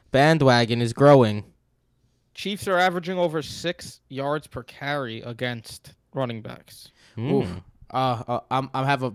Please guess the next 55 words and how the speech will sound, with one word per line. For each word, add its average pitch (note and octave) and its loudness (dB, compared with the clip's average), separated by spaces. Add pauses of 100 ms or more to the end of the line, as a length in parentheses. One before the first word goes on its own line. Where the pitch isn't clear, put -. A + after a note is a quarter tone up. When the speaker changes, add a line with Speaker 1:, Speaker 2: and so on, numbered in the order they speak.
(140)
Speaker 3:
giant C3 -2
boner B2 -4
playing A#2+ -8
Kerryon A#2 -6
Johnson A2+ -8
this A2 -10
week. B2+ -4 (500)
Speaker 2:
<laughs> - -6
Speaker 3:
Honestly, C#3 0
it's A2+ -10
just A2+ -10
a G2+ -12
giant. A2 -8 (260)
I, C#4 -2
I A#2+ -2
Speaker 1:
I C#3 6
mean, C#3 4
Speaker 3:
really, C3 -2
I B2+ -4
really C3+ 0
love A#2+ -4
him A2 -10
this G2+ -10
week. G#2 -14 (140)
Speaker 1:
he D3 -2
still F#3 6
hasn't F#3+ 6
been F3+ 4
super F#3 2
involved E3+ 6
in F3 4
the E3 4
passing F3+ 2
game. A2+ 0 (720)
That's C3 2
something D3 0
you C3+ 2
wanna C3 4
see C3 -2
more B2 4
of, F#2+ 0
but G2 0 (180)
he's B2+ -6
a C3 0
high-end A2 -2
R G2 -4
B G2+ -6
two F#2+ -6
this - -10
week. F2+ -10 (200)
Speaker 3:
What D#3+ 2
about D#3 -2
T E3 -2
J D#3 -2
Hawkinson? C3 -4